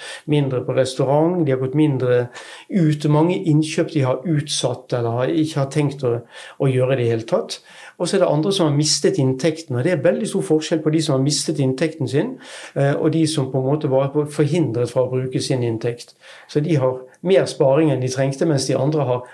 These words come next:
mye mindre forbruk enn de hadde tenkt. Så det, det er liksom en veldig sammensatt krise. Og den ligner litt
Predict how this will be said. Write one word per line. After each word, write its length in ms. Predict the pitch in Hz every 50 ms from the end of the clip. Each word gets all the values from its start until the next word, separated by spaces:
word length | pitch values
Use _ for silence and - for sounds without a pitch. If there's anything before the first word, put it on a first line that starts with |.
| - -
mye 240 | 151 151 156 165 156
mindre 300 | 156 156 151 135 135 120
forbruk 460 | - - 135 135 131 151 156 147 147 131
enn 80 | 117
de 80 | 113 117
hadde 180 | 113 110 113 113
tenkt. 380 | - 127 131 123 - - - _ _ - - - - -
Så 140 | - 156 156
det, 140 | 170 175 175
det 80 | 170 170
er 60 | 175
liksom 160 | 175 - 175
en 80 | 165 156
veldig 220 | 156 156 160 170 -
sammensatt 560 | - - - 185 151 123 120 - - 123 131
krise. 460 | - - - 131 131 131 131 - 160 151 - - - - - - - - -
Og 80 | 160
den 100 | 165 165 165
ligner 380 | 170 190 226 240 226 202 160 156
litt 300 | 185 220 - - -